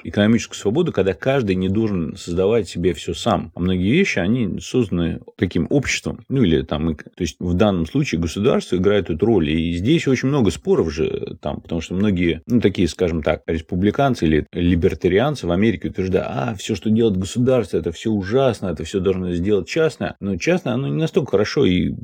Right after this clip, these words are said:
тоже говорят, знаешь, вот социализм вот не так пробовали, ну, его пробовали столько раз, он всегда плохо получается. Ну и то же самое с государством. Если оно пробует вот в западных странах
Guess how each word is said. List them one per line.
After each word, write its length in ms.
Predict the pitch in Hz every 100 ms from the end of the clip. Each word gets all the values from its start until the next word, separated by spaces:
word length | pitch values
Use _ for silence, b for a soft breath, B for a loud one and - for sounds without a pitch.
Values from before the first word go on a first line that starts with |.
| -
тоже 220 | 110 85
говорят, 340 | 80 92 90
знаешь, 220 | 80 82 90
вот 180 | 82 -
социализм 880 | - 82 101 98 123 165 131 107 95
вот 240 | 92 78
не 140 | 95 85
так 260 | 92 73
пробовали, 460 | 110 151 131 104 87
ну, 360 | 113 160 107
его 260 | 98 104 107
пробовали 400 | - 127 117 101
столько 300 | - 110 123
раз, 200 | 160 -
он 80 | 90
всегда 220 | 107 107
плохо 340 | - 113 - -
получается. 540 | 90 - 82 - -
Ну 220 | 107 135
и 100 | 104
то 180 | - 120
же 60 | -
самое 260 | 127 101
с 60 | 80
государством. 640 | 80 - 135 110 - -
Если 200 | - -
оно 200 | 107 107
пробует 540 | 87 - 131 92 82 -
вот 220 | 80 78
в 180 | 82 85
западных 480 | 92 120 92 85 -
странах 400 | 110 95 78